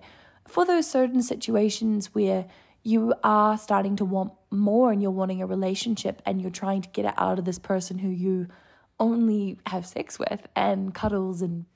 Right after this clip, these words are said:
pets your head and gives you forehead kisses, but doesn't see you in public or doesn't hold your hand in public or go on dates, like, that's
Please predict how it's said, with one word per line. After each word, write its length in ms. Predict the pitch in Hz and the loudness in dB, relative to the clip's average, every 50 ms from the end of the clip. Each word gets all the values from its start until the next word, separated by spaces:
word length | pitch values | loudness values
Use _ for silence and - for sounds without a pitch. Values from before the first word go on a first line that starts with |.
| _ _ _ | _ _ _
pets 440 | - - 262 - - _ - - - - | -8 -8 -8 -8 -10 _ -20 -20 -8 -6
your 220 | 214 196 202 196 | -4 -2 0 -2
head 300 | 190 190 - 233 226 190 | -2 -2 2 2 2 4
and 120 | 185 190 170 | 2 0 0
gives 220 | 202 190 190 185 | 0 0 2 0
you 60 | 202 | -2
forehead 440 | 190 - 202 208 240 233 220 180 175 | -2 0 0 0 2 2 0 -2 -2
kisses, 440 | - 185 180 180 185 180 180 175 - - - - - - _ | -4 -6 -6 -4 -4 -6 -6 -8 -10 -16 -20 -20 -20 -8 _
but 120 | 202 214 | -4 0
doesn't 280 | 226 226 208 214 214 214 | 2 2 2 2 -2 -2
see 120 | - 208 | -2 -2
you 180 | 208 202 202 196 | -2 0 -2 -2
in 100 | 185 175 | -4 -2
public 380 | 180 208 202 175 190 190 185 | -2 -2 -2 0 -2 -4 -4
or 80 | 190 185 | -4 -4
doesn't 240 | 185 185 175 180 180 | -4 -4 -4 -6 -8
hold 240 | 175 180 180 175 | -6 -6 -6 -6
your 80 | 190 190 | -6 -6
hand 160 | 180 185 180 | -4 -4 -6
in 80 | 180 175 | -6 -8
public 400 | - - 180 175 - 185 175 - | -8 -8 -8 -8 -8 -8 -8 -8
or 60 | 175 | -10
go 180 | 175 - 180 185 | -6 -4 -4 -2
on 140 | 185 180 | -2 -2
dates, 360 | 175 185 185 180 180 - - - | -2 -2 -4 -4 -6 -8 -10 -10
like, 280 | - - - - - _ _ - _ _ - - - - _ _ _ | -10 -10 -10 -12 -18 _ _ -20 _ _ -20 -20 -20 -20 _ _ _
that's 480 | - 131 135 120 - - - - - | 2 2 2 2 0 -6 -14 -14 -16